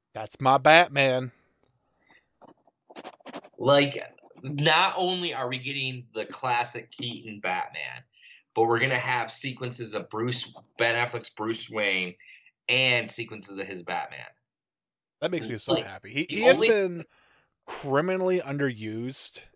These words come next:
Speaker 1: in the more recent D C movies.
Speaker 2: Mm-hmm.
Speaker 1: He does not get enough to do in B V S and Justice League. Just, it, <sighs> we don't talk about that. <laughs>
Speaker 2: Like, like, my thing, my big pr-, problem with B V S and Justice League was,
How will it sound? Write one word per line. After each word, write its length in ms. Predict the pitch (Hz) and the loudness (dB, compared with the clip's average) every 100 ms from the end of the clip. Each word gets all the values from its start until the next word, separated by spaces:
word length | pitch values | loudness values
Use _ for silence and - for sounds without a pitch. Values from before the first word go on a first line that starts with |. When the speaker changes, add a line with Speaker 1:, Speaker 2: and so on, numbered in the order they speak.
| _ | _
Speaker 1:
in 360 | 120 123 120 120 | -8 -6 -4 -6
the 80 | 120 | -2
more 220 | 120 117 | -2 0
recent 320 | 117 113 117 | -2 -6 -10
D 120 | 117 | -10
C 120 | - | -10
movies. 580 | 113 110 113 110 110 - - _ _ 147 | -10 -8 -8 -6 -4 -6 -8 _ _ -10
Speaker 2:
Mm-hmm. 300 | 143 127 127 - | -8 -8 -10 -6
Speaker 1:
He 80 | 135 | -4
does 160 | 143 | 2
not 220 | 160 165 | 4 4
get 180 | 165 151 | 6 4
enough 220 | 147 143 | 4 0
to 80 | - | 0
do 260 | 127 127 127 | 0 2 2
in 200 | 127 120 | -2 -6
B 160 | 120 | -6
V 200 | 120 117 | -4 0
S 400 | 113 113 113 - | 2 2 0 -2
and 640 | - 123 113 110 107 104 104 _ _ _ | -4 -6 -4 -6 -8 -14 -18 _ _ _
Justice 460 | - 131 - 123 - | 0 2 2 -4 -6
League. 360 | 123 117 110 | -4 -4 -4
Just, 340 | 107 104 - - _ _ _ | -10 -6 -6 -8 _ _ _
it, 140 | - - - - - _ _ | -20 -20 -18 -18 -20 _ _
<sighs> 640 | _ _ _ _ _ _ - | _ _ _ _ _ _ -2
we 60 | |
don't 120 | 156 147 | 0 4
talk 220 | 131 - | 4 4
about 220 | 107 98 | -4 -10
that. 180 | - - - | -16 -18 -20
<laughs> 40 | - - - _ - - | -20 -20 -20 _ -20 -2
Speaker 2:
Like, 240 | 185 196 | 0 2
like, 180 | - 190 175 175 175 | 2 0 -2 -12 -6
my 100 | 185 | -4
thing, 320 | - 226 196 | -2 -4 -2
my 160 | 165 175 - | -2 -2 -2
big 240 | 185 - | -6 -6
pr-, 160 | 151 156 - | -18 -18 -16
problem 260 | 160 151 | -12 -10
with 140 | 147 127 | -12 -12
B 160 | 135 | -10
V 160 | 131 123 | -8 -6
S 220 | 120 127 | -4 -6
and 120 | 123 | -10
Justice 380 | 104 107 - 113 | -10 -10 -10 -12
League 260 | 110 101 98 | -10 -12 -8
was, 600 | 101 101 95 92 - | -6 -4 -4 -6 -6